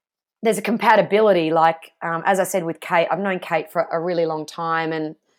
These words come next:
we met a long time ago. And that was, first of all, a social relationship where, you know, go over di-, to dinner at Kate's house, or,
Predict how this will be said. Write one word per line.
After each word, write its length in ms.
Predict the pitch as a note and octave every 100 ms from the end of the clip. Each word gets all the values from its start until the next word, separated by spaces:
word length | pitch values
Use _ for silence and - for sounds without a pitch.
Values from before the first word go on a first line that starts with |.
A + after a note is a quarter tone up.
| _ _ _ _ _ -
we 80 | G#3+
met 140 | A#3
a 60 | G#3
long 180 | F#3+ F#3
time 320 | - F#3 G#3
ago. 340 | G#3 F3 E3+
And 200 | E3+ E3 E3 _
that 200 | F3 G#3
was, 180 | A3+ A3
first 440 | - F#3 E3+ -
of 120 | E3+ E3+
all, 200 | E3+ E3
a 80 |
social 460 | D#3+ - F3 G3 G#3
relationship 760 | F3+ E3 D#3+ D#3 E3+ - E3+ -
where, 360 | E3+ D#3+ D#3 D3+ _ _
you 120 | F#3+
know, 220 | D#3+ D3 - _ _ _
go 120 | F#3
over 160 | F3 E3
di-, 240 | D#3+ E3+ _ _ -
to 120 | E3+
dinner 260 | F#3 F#3+
at 120 | F#3+ -
Kate's 320 | F3 E3 -
house, 400 | D#3+ D3+ D3 -
or, 320 | D#3+ D#3+ D3+